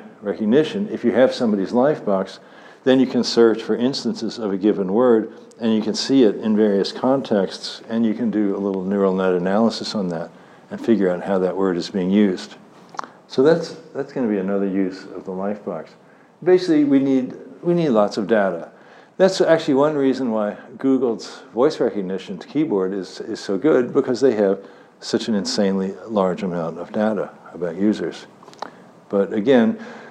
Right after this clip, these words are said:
it would be nice to be able to do this on our own. Um, okay, now I wanna switch over to, I mentioned I'm gonna be talking about telepathy and digital immortality today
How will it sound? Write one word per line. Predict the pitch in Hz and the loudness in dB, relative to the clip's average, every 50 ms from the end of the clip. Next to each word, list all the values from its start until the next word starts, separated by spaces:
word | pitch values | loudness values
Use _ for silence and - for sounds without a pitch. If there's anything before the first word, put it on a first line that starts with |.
| - - - | -16 -2 0
it | 135 | 2
would | 131 143 | 2 4
be | 139 143 | 4 6
nice | 127 113 107 104 107 104 104 - - - - - - - - | 6 6 6 6 6 4 2 -2 -6 -8 -8 -10 -12 -12 -6
to | - 113 | -2 2
be | 104 113 | 2 4
able | 101 95 | 4 4
to | 95 95 | 2 0
do | 87 - 104 98 | 0 2 0 0
this | 95 90 95 90 85 - - - - - - - | 2 0 -2 -2 -4 -6 -10 -14 -16 -16 -18 -12
on | - 98 92 | -8 -6 -6
our | 87 80 | -4 -4
own. | 82 92 90 85 80 76 - - - - - - - - - - - - - - - - - - - - - - - - - | -4 -4 -4 -6 -6 -10 -14 -20 -20 -20 -20 -20 -20 -20 -20 -20 -20 -20 -20 -20 -20 -20 -20 -20 -20 -20 -20 -20 -20 -10 -2
Um, | - 135 135 131 131 - - - - - - - - - - - - - - - - - - - - - - - - - - - - - - - - - - - | 0 2 4 4 2 2 -2 -6 -14 -20 -20 -20 -20 -20 -20 -20 -20 -20 -20 -20 -20 -20 -20 -20 -20 -20 -20 -20 -20 -20 -20 -20 -20 -20 -20 -20 -20 -8 -2 -2
okay, | 196 190 - 127 107 - - - | 0 2 4 4 4 4 2 0
now | 127 135 | 0 0
I | 139 156 | 4 4
wanna | 170 185 185 160 | 4 4 4 2
switch | - - - 147 139 135 139 | 0 2 2 2 4 4 4
over | 135 131 131 135 127 | 6 6 6 6 6
to, | 113 110 107 - - - - - - - - - - - - - | 4 4 2 0 -6 -12 -14 -18 -20 -20 -20 -20 -20 -20 -14 -4
I | - 123 | 0 0
mentioned | 127 135 143 147 143 143 120 110 | 2 2 2 0 0 -2 -2 -2
I'm | 110 110 110 | 0 2 2
gonna | 117 113 | 4 4
be | 113 110 113 | 4 4 4
talking | 117 117 107 107 | 4 4 4 4
about | 113 101 98 95 85 - - - | 4 4 2 2 0 -4 -10 -10
telepathy | - - 110 104 107 110 107 110 101 - 120 107 | -6 0 2 4 4 2 2 -2 -4 -2 0 0
and | 98 95 92 | 0 0 2
digital | 107 107 104 - - - - 95 - - | 2 0 0 -2 -6 -8 -8 -10 -8 -8
immortality | 113 110 104 98 92 - - 120 127 135 135 120 117 104 | -4 -2 -2 -2 -2 0 4 4 6 6 6 4 2 0
today | - - 101 92 95 92 92 | 0 0 0 2 2 0 -2